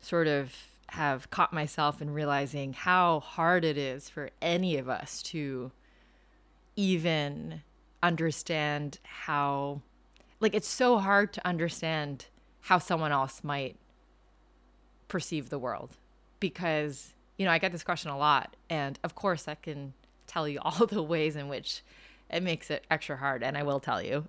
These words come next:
Um, but, but, you know, like, I actually, I don't know what it's like to work in those environments as a dude, <laughs> you know, as yet another,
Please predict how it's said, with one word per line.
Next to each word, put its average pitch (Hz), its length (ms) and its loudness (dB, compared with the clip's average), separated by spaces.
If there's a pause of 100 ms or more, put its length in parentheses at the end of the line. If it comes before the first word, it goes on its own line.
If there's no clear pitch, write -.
Um, 165 380 8
but, 170 260 4 (680)
but, 175 500 6
you 190 100 4
know, 160 240 4
like, 170 220 2
I 196 140 8
actually, 202 800 2 (1040)
I 208 100 2
don't 202 280 0
know 202 260 2
what 147 400 2
it's - 240 -4
like 175 520 -2
to 151 500 -4 (640)
work 185 300 2
in 180 80 -2
those 165 160 -2
environments 156 720 -2 (180)
as 151 600 0 (480)
a 123 400 -2 (260)
dude, 120 420 -2 (280)
<laughs> - 540 -6
you 175 120 0
know, 160 200 4
as 170 420 8 (180)
yet 156 260 2
another, 147 680 -2